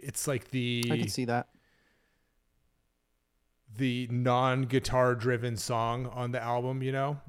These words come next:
Speaker 1: Uh,
Speaker 2: Mm-hmm.
Speaker 1: I like it. I like it. It, it builds tension, because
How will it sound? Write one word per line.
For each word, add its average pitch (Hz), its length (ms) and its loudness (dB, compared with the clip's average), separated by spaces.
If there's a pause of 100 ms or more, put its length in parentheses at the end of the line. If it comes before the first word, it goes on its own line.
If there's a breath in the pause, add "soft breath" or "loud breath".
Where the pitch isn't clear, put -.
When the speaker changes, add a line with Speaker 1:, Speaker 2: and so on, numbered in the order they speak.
(500 loud breath)
Speaker 1:
Uh, 117 340 4
Speaker 2:
Mm-hmm. 110 180 -2
Speaker 1:
I 160 160 8
like 170 320 8
it. 131 220 2
I 131 140 2
like 135 320 4
it. 107 160 -4
It, 143 260 -4
it 143 260 -2
builds 151 320 4
tension, 127 540 -2
because 127 480 0